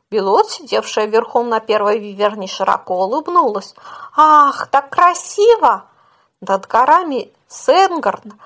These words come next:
распространился таинственный туман, заставив монстров потерять всяческие ориентиры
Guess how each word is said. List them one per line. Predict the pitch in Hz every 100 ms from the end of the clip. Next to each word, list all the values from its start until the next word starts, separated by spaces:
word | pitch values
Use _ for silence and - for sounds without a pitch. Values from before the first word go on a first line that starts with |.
| - -
распространился | 208 - 277 - 311 359 392 - 285 226 - -
таинственный | 262 294 302 - 294 320 311
туман, | 339 339 247 - -
заставив | 190 196 - 202 196 202
монстров | 214 339 - - 202
потерять | - - 226 214 208
всяческие | - 220 226 214 - 247
ориентиры | 240 269 302 - 330 220